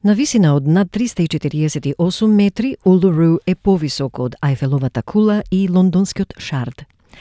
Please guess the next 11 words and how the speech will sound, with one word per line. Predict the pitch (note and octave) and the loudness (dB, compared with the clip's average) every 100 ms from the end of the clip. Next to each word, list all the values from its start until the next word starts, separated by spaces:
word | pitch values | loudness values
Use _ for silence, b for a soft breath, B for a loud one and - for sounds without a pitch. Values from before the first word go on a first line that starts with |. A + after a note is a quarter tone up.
| B B | B B
Монолитот | G#3 G#3+ G#3 G3+ C4 C3 - | 2 4 6 4 2 0 -2
од | B2 - | -4 -2
песочник | F3 F3 D3+ D3+ C#3+ - | -2 -2 -2 -2 -4 0
е | |
на | D#3+ D3+ | 2 2
листата | G3 - A#3+ G#3+ | 0 -2 -2 0
на | B2 | -2
светско | - F#3+ - E3 | -2 -4 -4 -2
наследство | C#3+ C#3 - C3 - E3 | 0 -2 -2 -6 -4 0
на | D#3+ D3+ | 2 4
унеско | D#3+ F3+ A3+ - C3 | 4 4 2 -2 -8